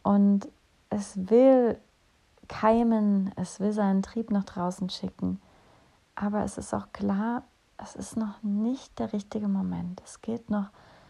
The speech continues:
abzuwarten, damit die Impulse aus der Tiefe unserer Seele, aus unserem tiefen Selbst oder höchsten Selbst, wie immer du es nennst,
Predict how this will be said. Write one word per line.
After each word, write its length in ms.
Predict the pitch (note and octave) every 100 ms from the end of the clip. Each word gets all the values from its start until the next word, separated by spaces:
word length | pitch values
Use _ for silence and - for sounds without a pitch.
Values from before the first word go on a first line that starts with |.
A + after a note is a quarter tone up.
| _ _ _
abzuwarten, 920 | - C4 - A3 F#3+ F3+ F3 - G3 F#3+
damit 320 | F#3+ F#3+ G3 -
die 260 | F#3 F#3 G3 _ _ _ _ _ _ _ _ _
Impulse 920 | F#3+ G3 - A#3+ B3 A#3+ G#3 G#3 - -
aus 380 | - A3 A#3 -
der 180 | G3+ G3
Tiefe 760 | - G#3 G#3 G#3 - F3+ F#3 F#3+ _ _
unserer 380 | F3+ - F3 E3
Seele, 880 | - G3 G3+ G#3 F#3+ F#3 F3 F3 - -
aus 160 | F3+
unserem 360 | E3 E3+ F3 F3
tiefen 400 | - G3+ G3 F#3+
Selbst 320 | F3+ E3+ -
oder 200 | - F#3 F3+
höchsten 360 | - - F3
Selbst, 320 | F3 E3+ - - - _ _ -
wie 60 |
immer 220 | - E3+
du 120 | D#3+ F3+
es 180 | -
nennst, 540 | F3 G3 A3+ A3+ -